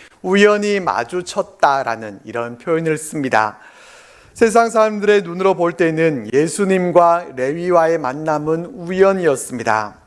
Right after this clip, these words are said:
하지만 주님이 과연 우연히 길을 지나가시다가 어쩌다가 눈을 돌려본 것이 우연하게도 레위였겠습니까? 주님은 세리로 살아가는 레위를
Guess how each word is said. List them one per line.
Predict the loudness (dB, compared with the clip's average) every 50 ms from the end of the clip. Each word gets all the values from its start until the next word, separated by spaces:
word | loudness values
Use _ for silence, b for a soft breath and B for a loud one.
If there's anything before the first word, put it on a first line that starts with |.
| _ _ _ _ -8
하지만 | -6 -6 -4 -4 -6 -6 -6
주님이 | -8 -8 -6 -4 -2 -2 -2
과연 | 0 0 0 2 2 0 0 -2 -4 -6 B B B B B B B B B
우연히 | -2 0 4 4 4 4 4 2 -2 -4 -6 -6 -8 -12 -14
길을 | -12 -8 -2 2 4 4 4 2 0
지나가시다가 | -6 -4 0 2 2 2 0 -2 -6 -10 -8 -4 -2 -2 -2 0 -2 -2 -4 -6 -10 _ _ _
어쩌다가 | -4 -4 -4 -4 -2 0 0 2 4 2 2 2 2 0 0 0 -2 -4 -8 -10
눈을 | -12 -10 -8 -6 -2 0 0 2 2
돌려본 | 2 0 2 2 4 2 2 0 -2 -6 -4 -2
것이 | 0 0 0 0 -2 -2 -2 -2 -2 -2 -4 -8
우연하게도 | -8 -4 0 2 4 4 4 2 -2 -4 -4 -2 0 0 0 0 2 0 2 2 0 -2
레위였겠습니까? | -2 0 0 0 0 0 2 2 2 2 2 0 -4 -6 -6 -6 -8 -8 -4 0 0 0 0 0 B B B B B B B B B B B B B B B B B B B -6
주님은 | 0 2 2 4 4 2 2
세리로 | 2 2 2 2 4 4 2 2 2
살아가는 | 2 2 4 4 4 4 2 0 0 -2 -2
레위를 | -2 0 0 0 0 0 2 2 2 2 2 -2 -6 -10 -16